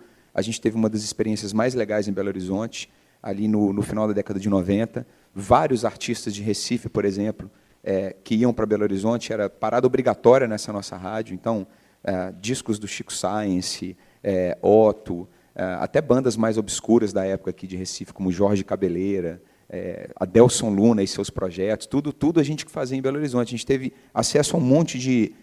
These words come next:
de elos produtivos da cadeia da música pelo Brasil inteiro. E essa experiência na rádio também levou a gente a montar a Horta,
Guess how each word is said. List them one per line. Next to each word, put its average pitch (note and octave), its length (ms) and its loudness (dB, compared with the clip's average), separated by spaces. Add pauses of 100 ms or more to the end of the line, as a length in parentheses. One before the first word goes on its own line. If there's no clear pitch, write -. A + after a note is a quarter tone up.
(100)
de A2 220 4
elos B2+ 300 2
produtivos A2 720 -2
da G#2 80 -6
cadeia G2+ 340 -2
da G2 140 -4
música G#2+ 360 0
pelo A2 200 0
Brasil G#2+ 340 0
inteiro. F#2 400 -4 (380)
E C3 100 8
essa F#3+ 200 8
experiência B2 640 0
na G#2+ 120 -2
rádio B2 520 0 (540)
também E3+ 640 4 (180)
levou D3+ 380 2
a D#3+ 60 6
gente C#3 340 -4
a D#3+ 40 -6
montar E3 520 0
a E3+ 60 6
Horta, C3+ 460 4